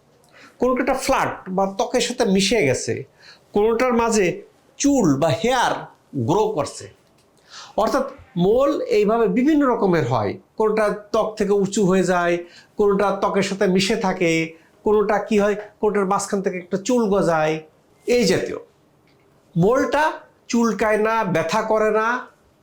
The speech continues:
অসুবিধা করে না, তবে মূল আমি সরাবো কেন? হ্যাঁ, আমাদের বডির ম-, মোলটা কি? মোলটা হলো আমাদের ইপিডার্মিসের মধ্যে, ডার্মিস ইপিডার্মিসের মধ্যে যে মেলানোসাইট থাকে, মেলানোসাইটের সংখ্যাটা বেড়ে যায়,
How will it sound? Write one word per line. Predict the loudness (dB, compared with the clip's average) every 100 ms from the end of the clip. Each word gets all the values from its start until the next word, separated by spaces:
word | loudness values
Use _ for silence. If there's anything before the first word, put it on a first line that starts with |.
| _ _ _ -2
অসুবিধা | 0 2 0
করে | 0 -4
না, | -6 -14 -20 _ _ _ -4
তবে | 0 2
মূল | 2 2
আমি | 0
সরাবো | -2 -2 -2
কেন? | -2 -6 -6 -12 _ _ -10
হ্যাঁ, | -6 -8 -10 -20 -20 -20 -18 -6
আমাদের | -2 0 0 0
বডির | 0 0 0
ম-, | 0 2
মোলটা | 2 2 0 -2
কি? | -2 -6 -8 -14 _ _ -6
মোলটা | 0 0 0 -2
হলো | 0 0 0 0 -2
আমাদের | 0 0 2 0
ইপিডার্মিসের | 0 -4 -2 0 0 0 0 0 2
মধ্যে, | 0 0 0 0 0 -6 -20 -20 _ _ -20 -20 -6
ডার্মিস | -2 0 2 0 0
ইপিডার্মিসের | -2 -2 0 0 0 0
মধ্যে | 0 0 0
যে | 0
মেলানোসাইট | 0 0 0 0 -2 0 -2 -2
থাকে, | -2 0
মেলানোসাইটের | 0 0 0 0 -2 -2 -4 -4
সংখ্যাটা | -6 -2 -2 -2 -2 -2
বেড়ে | 0 0 2
যায়, | 0 -4